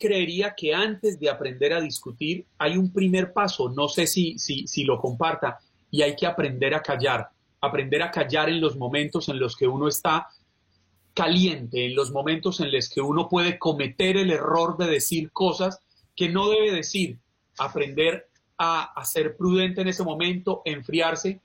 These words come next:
y ahí sí buscar el espacio para discutir desde el amor.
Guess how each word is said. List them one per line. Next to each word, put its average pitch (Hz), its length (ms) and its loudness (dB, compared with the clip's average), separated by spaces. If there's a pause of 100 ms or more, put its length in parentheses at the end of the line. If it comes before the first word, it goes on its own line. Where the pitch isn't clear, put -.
y 147 120 0
ahí 139 120 0
sí 170 160 -2
buscar 160 400 0
el 151 120 2
espacio 151 580 0 (340)
para 127 220 0
discutir 180 640 0
desde 127 380 2
el 147 60 2
amor. 156 320 0